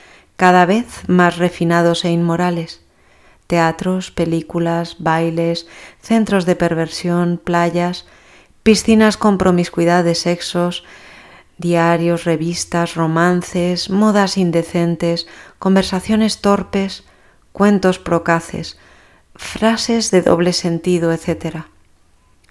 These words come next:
No se piensa ni se vive sino para el placer y la diversión, por lo cual se sacrifica frecuentemente el reposo y hasta el mismo dinero indispensable a las necesidades más urgentes de la vida.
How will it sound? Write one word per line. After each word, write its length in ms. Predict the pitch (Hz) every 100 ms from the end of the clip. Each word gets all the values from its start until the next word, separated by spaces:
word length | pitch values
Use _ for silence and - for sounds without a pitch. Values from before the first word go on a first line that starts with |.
| _ -
No 200 | 208 226
se 160 | 247
piensa 400 | 247 254 262 247
ni 140 | 220 202
se 160 | 202
vive 320 | 208 254 240
sino 380 | 233 - 196 190
para 180 | 190 185
el 80 | 180
placer 400 | 185 180 233 226
y 60 |
la 160 | 190 175
diversión, 600 | 175 175 175 - 220 208 - - - _ _ _ _
por 160 | 185
lo 140 | 180 180
cual 300 | 208 226 226 - _ - -
se 180 | - 208
sacrifica 640 | 185 196 190 196 233 226 214
frecuentemente 960 | 196 190 202 208 196 190 202 202 208 202
el 100 | 185
reposo 500 | 185 185 240 - 247
y 100 | 202
hasta 220 | 190 196
el 100 | 180
mismo 360 | 214 240 240 208
dinero 360 | 196 220 226
indispensable 1000 | 220 196 185 190 185 - 220 226 233 233 - - _
a 100 | -
las 200 | 185 180
necesidades 760 | 185 180 180 - 185 202 196 175
más 220 | 185 180
urgentes 560 | 180 180 180 170 180 165
de 80 | 175
la 120 | 180
vida. 280 | 202 185